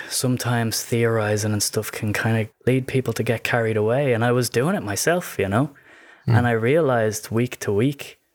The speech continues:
Speaker 1: and then I realized again when I went back to binge, that it was tampering my experience with the show. So when I went back to binge it and I realized, look, this is just about a character who's depressed, creating a reality for her to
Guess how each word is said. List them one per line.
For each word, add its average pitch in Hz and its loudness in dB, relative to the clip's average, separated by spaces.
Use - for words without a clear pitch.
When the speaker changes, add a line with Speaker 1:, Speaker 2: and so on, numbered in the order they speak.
Speaker 1:
and 120 0
then 120 0
I 113 0
realized 123 0
again 131 0
when 113 0
I 110 0
went 107 0
back - -2
to 104 -2
binge, 120 -2
that 131 2
it 120 2
was 120 0
tampering 123 0
my 110 0
experience 123 0
with - -8
the - -6
show. 101 0
So 110 0
when 120 2
I 156 2
went 123 0
back 123 0
to - -4
binge 127 0
it 110 0
and 104 -2
I 104 -2
realized, 113 0
look, 120 0
this 120 -2
is 113 -4
just 127 -2
about 107 0
a 104 2
character 117 0
who's 104 -4
depressed, - -2
creating 120 2
a 113 -2
reality 104 2
for - -4
her 104 2
to 101 0